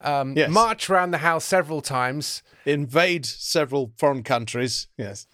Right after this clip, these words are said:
Speaker 2: <laughs> Yeah.
Speaker 1: <laughs> Yes, that's right. Get locals to carry your bags. You know, by which time you've, you've reached
Speaker 2: <laughs>
Speaker 1: breakfast. So what?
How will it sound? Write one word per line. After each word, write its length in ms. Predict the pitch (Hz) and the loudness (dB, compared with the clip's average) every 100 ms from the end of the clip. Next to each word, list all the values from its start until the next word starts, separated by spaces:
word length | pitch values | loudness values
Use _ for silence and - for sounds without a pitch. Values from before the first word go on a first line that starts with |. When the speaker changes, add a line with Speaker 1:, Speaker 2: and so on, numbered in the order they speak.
| _ | _
Speaker 2:
<laughs> 180 | - - - - _ _ - | -18 -14 -16 -16 _ _ -4
Yeah. 220 | 131 120 - | -2 -2 -4
Speaker 1:
<laughs> 40 | - - _ | -14 -20 _
Yes, 220 | - 139 - | -6 -6 -6
that's 320 | 139 131 127 | -8 -8 -6
right. 280 | 139 - - - 156 143 | -8 -8 -14 -20 -20 -8
Get 220 | - 208 175 | -2 0 2
locals 380 | 190 185 233 | 2 4 2
to 100 | - | 2
carry 340 | 190 214 202 156 | 0 2 2 2
your 160 | 127 | 0
bags. 560 | 147 135 117 151 - - - - - _ _ _ _ _ _ _ _ _ _ - | 2 2 2 -2 -4 -6 -10 -20 -20 _ _ _ _ _ _ _ _ _ _ -4
You 140 | 185 | 0
know, 240 | 160 139 135 - | 2 0 -2 2
by 120 | 185 | 4
which 240 | 240 240 | 4 2
time 380 | - 139 156 190 | 0 2 2 -2
you've, 380 | 185 185 170 170 | -4 -2 -2 -2
you've 240 | 190 165 | -2 2
reached 380 | 175 143 - 175 | 2 2 0 2
Speaker 2:
<laughs> 0 | |
Speaker 1:
breakfast. 800 | 196 165 - 139 - 147 - 143 | 4 2 0 -4 -2 -2 -2 0
So 140 | - | 2
what? 460 | 139 311 392 - - | 6 6 6 0 -4